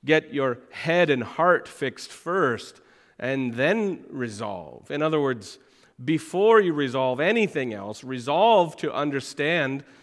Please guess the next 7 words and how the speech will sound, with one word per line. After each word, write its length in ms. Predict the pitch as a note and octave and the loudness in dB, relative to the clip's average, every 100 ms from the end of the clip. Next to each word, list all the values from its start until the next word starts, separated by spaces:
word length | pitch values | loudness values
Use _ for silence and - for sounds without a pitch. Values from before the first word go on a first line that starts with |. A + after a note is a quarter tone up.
| _ - | _ -4
the 120 | C3+ | -4
basis 600 | A#2+ C3+ E3 E3+ E3 D3+ | 0 4 4 2 -4 -4
of 160 | C#3 B2+ | -4 -2
our 160 | A#2+ | -2
standing 640 | - - A#2+ B2+ C3+ C3+ | -4 -4 -2 0 -2 -2
before 380 | B2 A#2+ C3+ C#3 | -4 -8 -6 -4
God, 480 | C#3+ F3+ A3 F#2+ | 0 2 2 -2